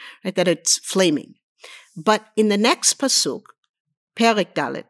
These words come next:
pasuk Yud Bet, it says very explicitly that you heard the voice of Hashem, you did not see anything,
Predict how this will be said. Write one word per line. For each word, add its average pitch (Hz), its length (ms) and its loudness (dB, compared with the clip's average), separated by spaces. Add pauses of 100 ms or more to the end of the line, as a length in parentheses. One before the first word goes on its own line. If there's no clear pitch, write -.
pasuk 190 380 0
Yud 151 220 -8
Bet, - 340 -14 (540)
it 240 140 -2
says 294 180 -2
very 320 320 2
explicitly - 1040 -2 (520)
that 196 300 0 (140)
you 226 320 2
heard 202 680 0 (220)
the 180 200 -4
voice 165 520 -2
of 156 140 -8
Hashem, 202 420 -6 (580)
you 202 220 2
did 240 240 0
not 202 320 0 (220)
see - 720 0 (160)
anything, 339 640 -4